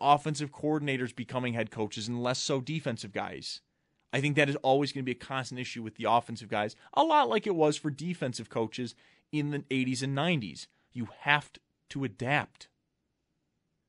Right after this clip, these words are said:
You may be the greatest play call in the world, and some guys just won't execute. And your quarterback has to have the ability to improvise, to make things up as they go,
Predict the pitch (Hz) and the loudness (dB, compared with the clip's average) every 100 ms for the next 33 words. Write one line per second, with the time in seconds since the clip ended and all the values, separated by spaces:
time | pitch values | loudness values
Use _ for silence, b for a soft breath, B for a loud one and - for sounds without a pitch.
0 | _ 113 185 196 160 143 120 120 139 160 | _ -2 2 4 4 2 0 4 4 4
1 | 160 - 143 - 147 143 120 117 101 101 | 0 0 0 2 0 0 -2 -2 -2 -6
2 | - 139 143 127 120 - - - 117 101 | -2 -2 2 2 2 -4 -14 -6 -4 -4
3 | - - - 80 - _ _ _ 110 117 | -6 -12 -12 -14 -14 _ _ _ -6 -4
4 | 120 - 139 139 160 175 170 b b b | -4 -4 -2 0 2 0 0 b b b
5 | - 147 - 165 143 143 131 131 117 147 | 2 2 2 -6 0 0 0 -2 2 2
6 | 123 107 104 b b 143 139 127 - 110 | 0 -4 -10 b b -12 -6 -6 -4 -4
7 | 95 62 - - - _ _ _ _ _ | -4 -6 -12 -16 -18 _ _ _ _ _
8 | _ _ _ - 131 120 135 156 - _ | _ _ _ -8 -6 -2 2 2 0 _
9 | - - 147 135 - 127 - - 117 110 | -14 -6 -4 -4 -2 -2 -4 -6 -6 -2
10 | 117 117 117 113 92 | -4 0 2 2 -2